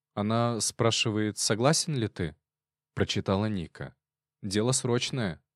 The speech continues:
«Полагаю, особого выбора у меня нет», ответил Егор. «Передай серой ведьме мой номер». Ника принялась набирать сообщение. Пепел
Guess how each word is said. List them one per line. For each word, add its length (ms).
«Полагаю, 500
особого 500
выбора 360
у 120
меня 240
нет», 420
ответил 420
Егор. 420
«Передай 400
серой 380
ведьме 320
мой 180
номер». 420
Ника 320
принялась 500
набирать 380
сообщение. 840
Пепел 480